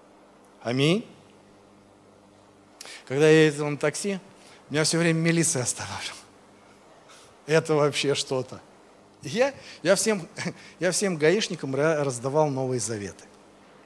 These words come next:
И вот меня один гаишник останавливает. Я ему, он вообще, а, а, ну, ну, представляешь, вот едет бесплатное такси, ну что за прикол?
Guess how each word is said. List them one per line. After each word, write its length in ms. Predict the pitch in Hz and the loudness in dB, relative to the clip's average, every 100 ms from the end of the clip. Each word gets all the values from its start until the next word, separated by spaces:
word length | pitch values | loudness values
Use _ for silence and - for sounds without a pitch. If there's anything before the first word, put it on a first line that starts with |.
| - - - - - - - - - - - - - - - - - - - - | -20 -20 -20 -20 -20 -20 -20 -20 -20 -20 -20 -20 -20 -20 -20 -18 -18 -20 -20 -6
И 40 | 160 | -2
вот 120 | 185 | 2
меня 140 | 214 | 4
один 220 | 208 202 | 4 0
гаишник 440 | 175 208 247 214 170 - - - | 6 6 6 0 -8 -10 -12 -14
останавливает. 720 | 120 - 131 123 107 92 87 - - - - - - - - - - - - - - - - - - | -10 -8 -8 -10 -12 -16 -20 -20 -20 -20 -20 -20 -20 -20 -20 -20 -20 -20 -20 -20 -20 -20 -20 -20 -10
Я 280 | 104 190 | -2 0
ему, 280 | 180 160 127 - - - - - - - - - - - _ - - | 2 -2 -6 -10 -20 -20 -20 -20 -20 -20 -20 -20 -20 -20 _ -20 -6
он 160 | 123 143 | 0 4
вообще, 260 | 165 175 | 4 4
а, 240 | 123 123 127 | 4 4 4
а, 200 | 131 135 | 2 2
ну, 180 | 135 139 | 0 -2
ну, 120 | 139 | -4
представляешь, 540 | 131 - 156 196 180 | -4 -4 -2 0 0
вот 160 | 113 - | -2 -6
едет 320 | 139 165 120 | 0 0 0
бесплатное 600 | 95 110 - 135 123 107 | -8 -6 2 4 4 -2
такси, 500 | - 110 - 139 131 - | -6 -6 -4 -6 -8 -10
ну 80 | 104 | -4
что 120 | 139 | -2
за 100 | 120 | -2
прикол? 420 | 117 127 - 135 | -4 -10 -6 -8